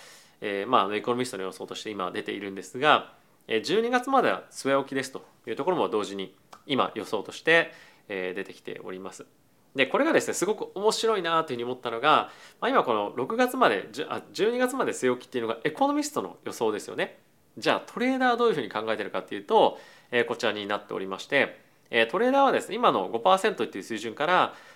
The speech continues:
まあ、五点二五パーセントまでは利上げをですね、今もう七十パーセント以上、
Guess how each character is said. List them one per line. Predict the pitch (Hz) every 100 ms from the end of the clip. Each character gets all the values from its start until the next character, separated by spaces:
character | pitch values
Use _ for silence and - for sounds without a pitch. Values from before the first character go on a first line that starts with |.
| -
ま | 143
あ、 |
五 | 269
点 | 285 127
二 | 113
五 | 151 175
パ | 180
ー | 175
セ | 180
ン |
ト | 160
ま | 151
で | 156
は | 202 202 113 - _ _ _ _ _ _ _ _ _
利 | 120 131
上 |
げ | 127
を | 127
で | 123
す | -
ね、 |
今 | 101 92
も | 95
う | 98
七 | 127 180
十 | 190
パ | - 190
ー | 180
セ | 185
ン | 165
ト | 170 165 -
以 | 170
上、 | 135